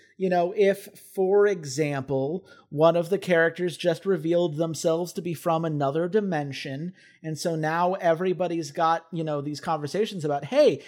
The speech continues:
did you hear X characters from some other world?" And they're all doing a bunch of different conversations around that, right? Like, that makes the world feel lived in.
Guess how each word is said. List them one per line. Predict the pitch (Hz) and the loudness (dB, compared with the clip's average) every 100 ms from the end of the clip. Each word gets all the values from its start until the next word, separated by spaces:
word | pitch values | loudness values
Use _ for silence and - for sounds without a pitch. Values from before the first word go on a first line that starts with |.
| - - | -18 -14
did | 156 | -8
you | 180 | 2
hear | 220 208 | 4 4
X | 170 190 - | 2 -2 -4
characters | 156 151 185 233 226 | -2 0 0 -2 -4
from | - 180 170 | -4 -8 -4
some | 180 165 | -4 0
other | 165 196 165 | 0 2 0
world?" | 139 139 202 294 202 | -2 -4 -4 -4 -6
And | 160 | -2
they're | 151 151 | -2 0
all | 170 170 | 0 -2
doing | 143 180 185 165 151 - _ _ _ | -2 -2 -2 -6 -10 -14 _ _ _
a | 151 | -2
bunch | 165 180 185 | 0 0 -2
of | 156 | 0
different | 160 175 151 | -2 -2 -8
conversations | 170 156 156 175 151 160 147 | -6 -4 -4 -4 -6 -6 -6
around | 135 156 294 359 269 | -4 -4 -4 -2 -4
that, | 139 117 147 - | -6 -8 -12 -4
right? | 143 208 269 | 0 0 -2
Like, | 160 143 | -8 -2
that | 165 190 214 - _ _ - | 0 0 0 -10 _ _ -8
makes | 165 196 196 - | 0 0 0 -4
the | 190 | -2
world | 165 190 190 156 | 0 0 0 -4
feel | - 180 165 143 | -2 -2 -2 4
lived | 202 208 135 139 | 6 6 2 -10
in. | 120 - | -12 -18